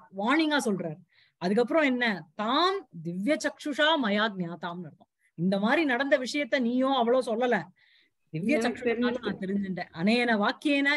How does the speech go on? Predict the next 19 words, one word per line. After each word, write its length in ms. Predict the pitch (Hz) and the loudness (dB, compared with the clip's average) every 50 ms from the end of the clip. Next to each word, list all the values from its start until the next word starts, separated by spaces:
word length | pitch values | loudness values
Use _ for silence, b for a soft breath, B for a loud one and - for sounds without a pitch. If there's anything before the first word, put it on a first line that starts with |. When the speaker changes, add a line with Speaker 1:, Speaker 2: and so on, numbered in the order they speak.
| 285 _ | -2 _
Speaker 1:
கன்யா 560 | - 196 190 220 240 247 247 240 233 226 208 | -6 -4 -2 -2 -2 -2 -4 -2 -2 -2 -2
தூஷகத்வ 640 | 185 233 254 - 277 269 - 240 - _ - 226 214 | -4 -6 -6 -4 -6 -4 -6 -8 -12 _ -8 -6 -4
ரூப 360 | 185 208 196 208 - 220 175 | -4 -4 -6 -6 -6 -6 -6
அபராதः 520 | 165 180 214 226 220 220 202 208 202 233 247 240 | -6 -6 -4 -4 -4 -4 -6 -6 -8 -8 -8 -10
உத்காட்டிதः. 800 | 196 165 165 185 185 190 190 185 185 175 160 156 160 165 202 262 - b b b b b b b | -10 -12 -10 -10 -10 -10 -10 -10 -10 -10 -8 -8 -8 -10 -10 -12 -14 b b b b b b b
ஏதத் 320 | 156 170 175 220 202 208 - | -4 -2 0 -2 -4 -2 -2
சர்வம் 380 | 220 214 220 220 262 285 320 359 320 b b b b b b - - | -2 -2 -2 -2 -2 -2 -2 -4 -6 b b b b b b -8 -4
சம்யக் 680 | - 214 240 269 277 294 294 285 - 311 339 370 370 311 | 0 2 2 4 4 4 4 2 2 2 2 2 2 0
ந 200 | 233 220 262 302 | 0 0 0 0
ஜானாசி 680 | 226 269 254 254 254 262 262 262 269 - 254 202 - _ - - | 2 2 2 2 2 0 0 0 -2 -4 -6 -8 -8 _ -10 -6
சாது 340 | 196 185 202 240 262 320 294 | -4 0 0 0 0 0 -2
விசிந்தய 600 | 233 220 - - 233 220 214 214 202 190 208 240 | -2 -4 -4 -4 -4 -4 -4 -4 -4 -6 -6 -6
இதி. 340 | 247 190 156 - 113 113 104 - | -8 -8 -10 -12 -16 -20 -20 -16
So 160 | - - 175 | -12 -10 -8
இது 160 | 160 151 151 | -8 -6 -6
எல்லாத்தையும் 400 | 156 175 220 254 277 - 320 359 | -4 -2 -2 -2 -2 -2 -2 -2
நீ 120 | 339 294 240 | 0 0 -2
வந்து 380 | 202 190 208 233 208 175 185 | -2 -2 -4 -4 -4 -4 -6
யோசிச்சுக்கோ 520 | 175 - - - 165 - 135 139 139 139 | -8 -12 -14 -18 -18 -18 -18 -18 -18 -18